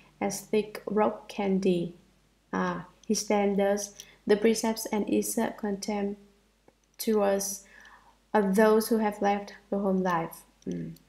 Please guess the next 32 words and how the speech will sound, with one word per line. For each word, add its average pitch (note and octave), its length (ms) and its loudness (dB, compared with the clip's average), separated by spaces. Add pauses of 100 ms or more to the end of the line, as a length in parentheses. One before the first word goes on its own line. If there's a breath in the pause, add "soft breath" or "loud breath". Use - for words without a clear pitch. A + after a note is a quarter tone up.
(380 loud breath)
Ở G3 160 8
trong C#4 360 4
tay C#4+ 360 6
và, F#3+ 360 2 (280)
à, E3+ 280 -4 (160)
chân C4 440 6
của G3+ 80 -4
anh F3+ 180 -2
ta, A3+ 380 4
trong A3+ 120 -2
bàn F#3+ 180 0
tay G#3 140 2
và F#3 180 -2
chân G#3+ 120 0
của G3+ 60 -4
anh F#3+ 120 -2
ta G#3+ 240 -4 (120)
thì F3+ 220 -4 (380 loud breath)
tỏa A3 340 2
ra G#3+ 100 -2
một G#3 200 0
cái F3+ 100 0
mùi G3 520 2
thơm B3 280 2
chiên C4 340 2
đàn. G3 260 6 (260)
À, F#3+ 380 4 (540 loud breath)
releases C4+ 680 4
the A#3+ 60 6
fragrance A#3 640 4
of A3 260 -4
sandalwood, G#3 720 -2